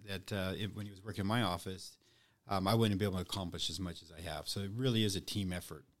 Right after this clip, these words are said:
And so, but make sure you lean on your staff and make sure you do have regular staff meetings because, uh, um, that is key.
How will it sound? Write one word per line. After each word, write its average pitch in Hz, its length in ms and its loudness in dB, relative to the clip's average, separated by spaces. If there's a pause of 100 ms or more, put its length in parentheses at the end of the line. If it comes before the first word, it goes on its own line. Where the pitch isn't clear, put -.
And 92 200 -20
so, 90 380 -4
but 95 140 -4 (120)
make 113 220 4
sure 127 160 8
you 110 160 8
lean 117 200 8
on 110 100 8
your 104 100 4
staff 107 460 6
and 92 160 2
make 101 160 2
sure 107 160 4
you 101 100 4
do 104 200 2
have 98 220 0
regular 101 220 2
staff 107 340 0
meetings 85 300 -8
because, 90 500 -18
uh, 82 180 -2 (600)
um, 90 420 0
that 101 200 2
is 87 180 0
key. 76 260 -6